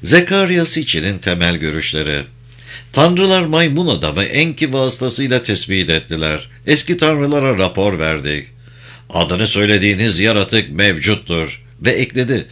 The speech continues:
"Zaten mevcut olan yaratığın üstünde tanrıların suretini tutturun." Dipnot Zekerias için. Adı geçen eser, sayfa üç yüz altmış üç.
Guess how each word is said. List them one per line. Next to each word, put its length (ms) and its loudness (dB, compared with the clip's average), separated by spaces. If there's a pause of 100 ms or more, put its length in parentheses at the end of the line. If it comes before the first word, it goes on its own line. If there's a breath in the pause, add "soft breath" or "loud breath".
(240 loud breath)
"Zaten 440 2
mevcut 420 0
olan 220 2
yaratığın 560 0
üstünde 500 -2
tanrıların 600 -2
suretini 640 0
tutturun." 680 -2 (800 loud breath)
Dipnot 380 0
Zekerias 720 2
için. 460 -2 (320)
Adı 180 -2
geçen 280 0
eser, 280 -2
sayfa 360 -2
üç 160 -4
yüz 120 -4
altmış 340 -6
üç. 320 -6